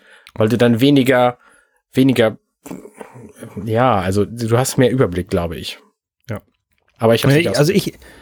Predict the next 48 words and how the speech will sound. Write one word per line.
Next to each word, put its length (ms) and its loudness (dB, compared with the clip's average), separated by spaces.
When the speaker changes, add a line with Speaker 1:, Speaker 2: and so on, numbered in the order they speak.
Speaker 2:
ich 160 0
mag, 240 2
ich 160 -2
mag 180 -2
Pinball-Spiele 640 0
halt 160 -2
auch 160 -8
sehr, 260 0
sehr 140 -2
gerne. 180 -4
Also 120 -6
ich 180 -10
war, 640 2
äh, 240 0
sechsundneunzig 540 2
das 100 -6
erste 180 -2
Mal 100 2
in 80 2
New 80 2
York 440 0
und 80 -4
da 100 -4
war 80 -4
ich 120 -8
in 100 -4
dem 240 -2
Virgin, 580 -2
Virgin 480 4
House, 240 -2
was 140 0
es 60 -10
damals 340 0
noch 120 -4
gibt, 200 -4
wo 40 2
man 160 4
halt, 220 0
äh, 260 -6
Virgin 480 0
Musik 460 2
und 180 0
so 100 0
ein 80 -2
Kram 280 -2
kaufen 560 -4
kann. 260 0
Speaker 1:
Mhm. 200 -2